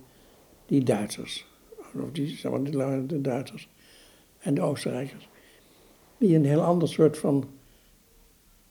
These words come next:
kijk, in Oostenrijk is, eh, Reiner is uiteindelijk een, een, een, een, een creatuur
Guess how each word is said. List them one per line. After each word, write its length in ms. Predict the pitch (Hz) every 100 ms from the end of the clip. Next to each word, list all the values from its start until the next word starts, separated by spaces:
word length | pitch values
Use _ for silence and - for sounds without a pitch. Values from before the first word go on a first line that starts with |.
| _ _ -
kijk, 160 | 156
in 100 | 165
Oostenrijk 440 | 208 190 156 160 135
is, 100 | 285
eh, 260 | 202 160
Reiner 440 | 139 170 196 151 -
is 160 | 160
uiteindelijk 400 | 147 147 185 170
een, 220 | 143 143 240
een, 380 | 190 277 285
een, 220 | 165 143 143 453 330
een, 240 | 208 277 247
een 140 | 165
creatuur 720 | - 151 143 - 196 175 131